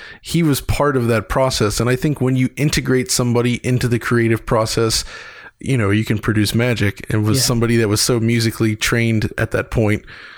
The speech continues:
Speaker 1: he did a really impressive job.
Speaker 2: For someone who was involved in music in the industry, and, and not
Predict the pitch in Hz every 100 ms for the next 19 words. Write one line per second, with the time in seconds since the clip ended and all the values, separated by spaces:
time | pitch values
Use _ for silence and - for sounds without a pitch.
0 | - - 120 123 104 98 98 110 123 127
1 | 113 107 104 113 - 98 - 107 - 143
2 | - _ _ - - - 233 214 202 139
3 | 196 175 165 143 165 143 160 180 175 131
4 | - - 151 156 147 143 135 - 170 147
5 | 165 151 131 123 - - _ - 147 143
6 | 135 120 - - 170 151 131 - 131 147
7 | 165 - 160 196 -